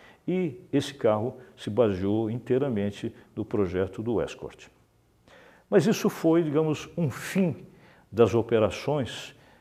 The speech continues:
da Auto Latina, porque exatamente nesse ano, mil novecentos e noventa e quatro,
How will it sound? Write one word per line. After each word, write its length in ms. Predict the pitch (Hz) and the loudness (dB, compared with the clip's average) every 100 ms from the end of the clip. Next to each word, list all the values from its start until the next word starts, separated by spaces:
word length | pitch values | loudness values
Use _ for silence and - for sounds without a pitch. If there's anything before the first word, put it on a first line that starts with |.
| _ - | _ -2
da 140 | 92 | 4
Auto 200 | 104 143 | 4 4
Latina, 340 | 151 - 185 | 2 2 -4
porque 300 | - 165 - | 0 -2 2
exatamente 640 | 156 120 226 190 127 113 117 | 2 4 0 2 -2 0 0
nesse 300 | 220 - 143 | 0 2 0
ano, 260 | 143 156 | 0 -2
mil 140 | 120 151 | -4 -4
novecentos 420 | 143 - 101 95 | -4 -4 -8 -6
e 60 | |
noventa 420 | 127 110 87 87 - | -4 -4 -4 -4 -6
e 40 | |
quatro, 420 | - 73 - - | -2 -4 -4 -14